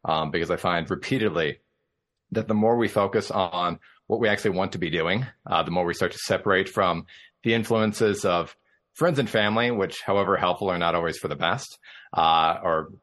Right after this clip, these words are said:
genuine and authentic to us, and also the influences of advertising, advertising, the government, and everything else, which are not always in our best interests.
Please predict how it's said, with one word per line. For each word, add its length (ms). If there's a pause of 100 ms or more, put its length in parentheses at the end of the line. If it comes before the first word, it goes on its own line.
(100)
genuine 420
and 140
authentic 400
to 120
us, 380
and 140
also 240
the 100
influences 500
of 380
advertising, 840 (180)
advertising, 400
the 80
government, 380
and 100
everything 300
else, 240
which 200
are 280 (280)
not 200
always 260
in 80
our 80
best 240
interests. 480